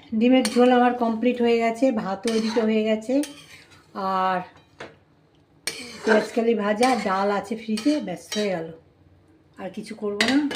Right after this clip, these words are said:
চলো ফিরে আসছি। খাওয়া দাওয়া সব কিছু কমপ্লিট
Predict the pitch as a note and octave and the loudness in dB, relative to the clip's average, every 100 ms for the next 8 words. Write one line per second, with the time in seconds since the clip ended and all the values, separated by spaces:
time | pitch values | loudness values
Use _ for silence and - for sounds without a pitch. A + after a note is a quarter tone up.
0 | - - _ G#3 A3+ B3 G#3+ G#3 G3 - | -8 -12 _ -6 -6 -6 -6 -4 -6 -10
1 | - - D#4+ D#4 _ _ _ _ _ _ | -10 -4 -4 -6 _ _ _ _ _ _
2 | _ _ _ _ _ _ _ _ _ _ | _ _ _ _ _ _ _ _ _ _
3 | _ _ _ _ _ _ _ _ _ _ | _ _ _ _ _ _ _ _ _ _
4 | _ _ _ _ _ _ _ _ _ _ | _ _ _ _ _ _ _ _ _ _
5 | _ _ - A#3+ B3+ B3 B3 B3+ A#3+ A#3 | _ _ -2 0 2 2 2 0 -2 -4
6 | B3+ A#3 A#3+ G#3+ G#3 A#3 C4+ | -4 -6 -4 -4 -4 -2 -2